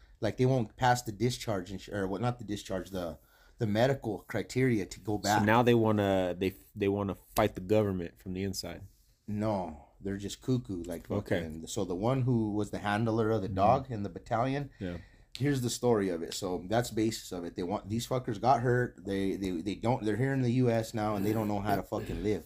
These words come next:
Speaker 1: because
Speaker 2: Okay.
Speaker 1: they just wanna go back to war. So the handler fucking, without exactly saying it, they basically say the handler killed himself, ran his fucking crotch rocket into a tree,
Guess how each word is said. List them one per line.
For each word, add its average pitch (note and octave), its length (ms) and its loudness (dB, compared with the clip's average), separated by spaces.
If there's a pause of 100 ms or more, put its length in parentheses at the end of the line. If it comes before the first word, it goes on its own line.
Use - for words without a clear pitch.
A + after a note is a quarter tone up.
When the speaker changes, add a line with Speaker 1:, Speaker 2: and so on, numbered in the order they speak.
Speaker 1:
because F#2+ 300 -8
Speaker 2:
Okay. G2 80 -6
Speaker 1:
they F2+ 100 -4
just G#2 180 -6
wanna G2 220 -2
go F#2+ 100 -4
back F#2+ 280 -2
to - 80 -16
war. A2 400 0 (720)
So C3 420 2
the A2+ 140 2
handler D3+ 600 4
fucking, G2 760 -4 (400)
without B2+ 360 6
exactly B2+ 420 2
saying C#3+ 320 -2
it, C#3 120 -4
they A#2+ 80 0
basically C3 460 -2
say B2+ 180 -2
the A#2 100 2
handler G#2+ 440 0
killed A#2+ 280 -2
himself, G2 400 0
ran G2+ 280 -2
his F#2 100 -8
fucking G#2 360 -8
crotch G2 300 -4
rocket F#2 280 -4
into F#2 240 -8
a D#2+ 60 -6
tree, E2+ 360 -6